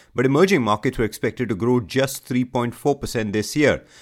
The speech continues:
The World Bank's downgrade of China's growth forecast to four point three percent was undoubtedly one key contributor, though I could not help notice that the two and a half percent growth projected for the U S was still above its long-term trend.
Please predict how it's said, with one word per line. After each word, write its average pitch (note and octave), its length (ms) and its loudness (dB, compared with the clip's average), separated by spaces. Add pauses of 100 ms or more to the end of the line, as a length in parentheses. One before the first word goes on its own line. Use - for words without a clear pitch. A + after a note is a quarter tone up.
(140)
The E2 120 -6
World F#2+ 200 2
Bank's G2 300 -2
downgrade F#2+ 380 0
of E2+ 80 -4
China's F#2+ 360 -2
growth B2 300 0
forecast C3+ 540 -2
to G#2+ 80 -4
four G#2 160 -4
point F#2+ 260 -4
three C3+ 120 -2
percent A2+ 360 -4
was F#2 140 -4
undoubtedly F#2+ 560 -2
one G2+ 220 -2
key G2 160 -6
contributor, B2+ 640 0 (360)
though A#2+ 140 4
I B2 100 4
could D#3 180 0
not D3 160 4
help C#3+ 180 2
notice B2+ 360 2
that A2 160 0
the A2+ 80 -2
two B2+ 180 0
and A#2 120 2
a G#2 40 -4
half D#3+ 260 6
percent A#2+ 340 -4
growth G#2+ 240 -2 (180)
projected G#2 440 -2
for - 120 -6
the F#2 100 0
U D#3+ 220 6
S C#3 240 2 (260)
was A2+ 160 2
still A#2+ 220 2
above F#2 260 2
its F#2+ 160 -4
long-term D#2+ 540 -4
trend. G#2+ 380 2